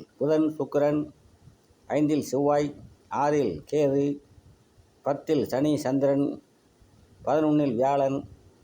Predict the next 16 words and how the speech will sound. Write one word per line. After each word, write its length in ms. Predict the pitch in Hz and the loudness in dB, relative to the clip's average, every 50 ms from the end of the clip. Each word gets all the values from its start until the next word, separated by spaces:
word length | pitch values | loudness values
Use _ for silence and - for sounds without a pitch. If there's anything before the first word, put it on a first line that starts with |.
| - - | -10 -4
பனிரெண்டில் 540 | 123 135 160 156 147 139 123 131 147 131 98 | -2 0 2 2 2 0 0 0 -2 -2 -2
ராகு. 360 | - 113 131 127 104 95 - - _ _ _ _ _ _ _ _ _ _ _ _ _ _ _ - | -2 0 0 -2 -2 -4 -8 -12 _ _ _ _ _ _ _ _ _ _ _ _ _ _ _ -6
இவை 260 | 120 139 147 147 123 85 73 73 - _ _ _ _ _ _ _ _ - - - - - - | -2 0 2 2 0 0 -4 -8 -16 _ _ _ _ _ _ _ _ -20 -20 -20 -20 -20 -10
கிரக 260 | - - 147 160 156 156 147 | -4 0 0 2 4 2 2
அமைப்பாகும். 580 | 131 135 139 131 135 127 113 101 92 - - - - - _ _ _ _ _ _ _ _ _ _ _ _ _ _ _ _ _ _ _ _ _ _ _ _ _ _ _ _ - | 2 0 -2 -2 0 0 -2 0 -2 -4 -8 -14 -20 -20 _ _ _ _ _ _ _ _ _ _ _ _ _ _ _ _ _ _ _ _ _ _ _ _ _ _ _ _ -20
சுவாமி 460 | - - 117 127 131 139 139 143 131 117 95 - - | -10 -4 -2 -2 0 0 0 0 0 -2 -2 -4 -6
விவேகானந்தர் 720 | 107 120 131 147 151 139 135 135 131 131 127 127 123 120 | -6 -2 0 0 2 2 0 0 -2 -2 -2 -4 -4 -2
பிறந்த 240 | 120 120 131 123 123 | -2 -2 -2 -2 -4
தினத்தில் 340 | 127 123 123 117 117 117 120 | -4 -4 -6 -6 -6 -6 -4
உள்ள 140 | 120 135 143 131 - - - - _ _ _ _ _ _ _ _ _ - | -2 -2 -2 -2 -2 -4 -8 -14 _ _ _ _ _ _ _ _ _ -20
கிரக 260 | - - - 131 135 127 | -16 -8 -4 -2 -2 0
அமைப்பாகும். 580 | 123 123 117 - - 110 110 104 120 139 139 120 | 0 -2 -4 -2 -2 -2 0 0 0 0 -2 -2
ஜாதக 380 | - 110 120 127 127 131 127 120 | -2 -2 0 0 0 0 0 0
அமைப்பு 300 | 120 120 117 107 - 120 | -2 -2 -4 -4 -2 -2
என்று 180 | 117 113 113 110 | -2 0 0 -2
கூட, 180 | 107 - 123 | -2 0 0